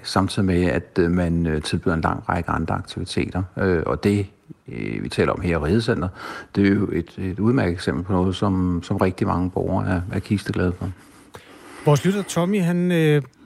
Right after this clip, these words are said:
Speaker 2: har oplevet, at andre rideskoler giver overskud og betaler skat, og han undrer sig over, hvordan et... Øh, et kommunalt ridecenter kan give et årligt underskud på halvanden millioner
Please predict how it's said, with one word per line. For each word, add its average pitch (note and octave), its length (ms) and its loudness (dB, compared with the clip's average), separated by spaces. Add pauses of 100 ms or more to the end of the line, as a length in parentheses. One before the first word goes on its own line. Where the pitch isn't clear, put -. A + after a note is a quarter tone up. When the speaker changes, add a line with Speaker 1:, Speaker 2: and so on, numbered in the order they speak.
(260)
Speaker 2:
har C#3+ 260 0
oplevet, C#3+ 680 2
at C3 220 -2
andre D3+ 300 2
rideskoler D3+ 520 2
giver C#3 180 0
overskud C#3+ 680 0
og B2 320 0
betaler B2+ 380 -2
skat, - 560 -4
og C#3 140 0
han C3+ 120 6
undrer F3+ 220 4
sig D#3+ 120 0
over, D3+ 140 2
hvordan C3+ 340 0
et... D3+ 260 -4
Øh, C3 360 4 (960)
et C#3+ 140 0 (100)
kommunalt C#3 420 2
ridecenter D3 360 2
kan C3 120 -6
give C#3+ 200 0
et B2 140 -8
årligt D#3 340 0
underskud C#3+ 400 0
på C#3+ 120 -2
halvanden B2 320 2
millioner C#3 380 2